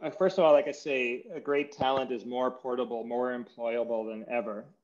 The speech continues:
And so, you know, I talked earl-, in the, in the chat about how the meaning and purpose of the company are important.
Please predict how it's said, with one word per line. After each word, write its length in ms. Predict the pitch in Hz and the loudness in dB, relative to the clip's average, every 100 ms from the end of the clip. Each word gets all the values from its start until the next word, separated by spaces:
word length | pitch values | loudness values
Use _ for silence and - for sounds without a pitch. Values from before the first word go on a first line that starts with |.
| _ | _
And 180 | 127 120 | -8 -8
so, 500 | - - 131 127 123 | -8 0 4 6 4
you 80 | 135 | 2
know, 60 | 127 | 0
I 60 | |
talked 320 | 117 143 139 | 4 4 6
earl-, 240 | 135 135 135 | 4 2 0
in 140 | 127 | -6
the, 240 | 113 _ 131 | -12 _ -12
in 100 | 123 | -10
the 120 | 110 - | -10 -8
chat 380 | - 190 127 - | 2 4 4 2
about 440 | 127 120 120 - - | -4 0 0 -2 -2
how 340 | 120 120 117 | 0 0 -2
the 80 | 117 | -8
meaning 560 | 120 131 135 131 127 120 | -6 -4 -2 -2 -2 -4
and 140 | 113 | -6
purpose 500 | - 127 - - 120 | -2 -4 -4 -12 -10
of 120 | 120 | -10
the 80 | 110 | -10
company 460 | - 131 - 127 113 | -6 -6 -4 -6 -4
are 140 | 107 | -4
important. 440 | 104 - 110 107 | -6 -10 -12 -12